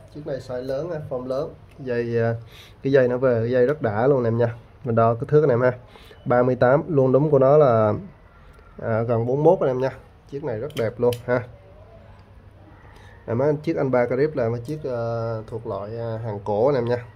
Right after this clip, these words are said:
Tuy nhiên anh em thấy cái chiếc này tình trạng còn rất ok. Anh em coi cái đáy của nó ha. Đó. Rất đẹp luôn.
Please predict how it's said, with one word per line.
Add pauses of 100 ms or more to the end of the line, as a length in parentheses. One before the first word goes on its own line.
Tuy
nhiên
anh
em
thấy
cái
chiếc
này
tình
trạng
còn
rất
ok. (420)
Anh
em
coi
cái
đáy
của
nó
ha. (200)
Đó. (1040)
Rất
đẹp
luôn.